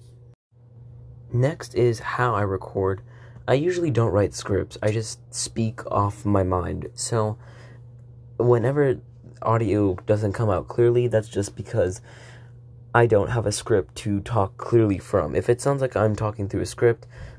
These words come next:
that's just how my voice sounds i-, naturally. I don't talk through a script. I just, I just talk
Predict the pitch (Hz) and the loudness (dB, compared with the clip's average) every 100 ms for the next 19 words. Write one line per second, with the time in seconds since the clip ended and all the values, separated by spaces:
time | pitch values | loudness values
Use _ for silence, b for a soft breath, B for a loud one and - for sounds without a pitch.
0 | - 107 107 - 98 98 - 98 98 98 | -2 2 2 0 0 0 -2 -2 0 0
1 | 92 95 92 - 92 90 87 - - - | 2 0 0 -2 -2 -4 -6 -10 -10 -4
2 | 104 98 - 92 - 104 - 95 95 104 | -2 -2 -4 -6 -6 -8 -6 -6 -2 0
3 | 110 - - 92 - 71 - - 117 117 | 0 0 -4 -4 -4 -10 -8 -2 0 -2
4 | - 98 - 87 - - B B B B | -4 -2 -2 -4 -6 -14 B B B B
5 | B - - - - 113 107 101 - 147 | B -20 -20 -18 0 2 2 0 -2 0
6 | 151 - | -2 -8